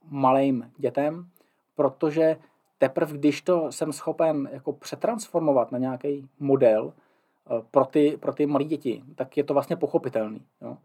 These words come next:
Já samozřejmě nemám <laughs> jako takovejhle tady šílený podcast, abych někomu něco vysvětloval, jako na to není prostor, že jo? Jo, ani to jako nepochopí, nebo to, nebo je to prostě složitý. Takže, eh,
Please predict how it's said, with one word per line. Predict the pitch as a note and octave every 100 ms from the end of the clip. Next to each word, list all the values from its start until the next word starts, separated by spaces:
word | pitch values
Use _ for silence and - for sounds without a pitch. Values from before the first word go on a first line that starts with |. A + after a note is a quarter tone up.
| _ _ _ -
Já | A#2 B2 A#2+ B2 C#3 -
samozřejmě | - C3 C3 C#3 C#3
nemám | C3+ C#3+ C#3+ C3+ C#3 - -
<laughs> | _ _ -
jako | C3+ -
takovejhle | C3 C#3+ C#3 C#3+ C#3 C3+
tady | C3 C#3 C#3+
šílený | - D3 C3+ D3
podcast, | C#3+ B2+ C3+ B2+ B2 C3+
abych | C3
někomu | C3+ C3+ C#3+
něco | C3 C#3+
vysvětloval, | C3 C#3+ C3+ C3+ C3+ C#3+ - _ _ -
jako | C3+
na | C#3+
to | C#3+
není | D3+
prostor, | D#3 E3 - B2+ G#2+
že |
jo? | G#2+ - B2
Jo, | B2
ani | C3 B2+
to |
jako | B2+ D3
nepochopí, | C#3 D#3+ E3+ E3+ E3+ E3
nebo | C3 B2+ B2
to, | B2+ B2+ -
nebo | B2 B2+
je | B2
to | A#2
prostě | C3+ C#3+
složitý. | C3+ D3 D#3 A2 _ _ _ _
Takže, | - G#2 - A#2+ B2 B2 C3 -
eh, | -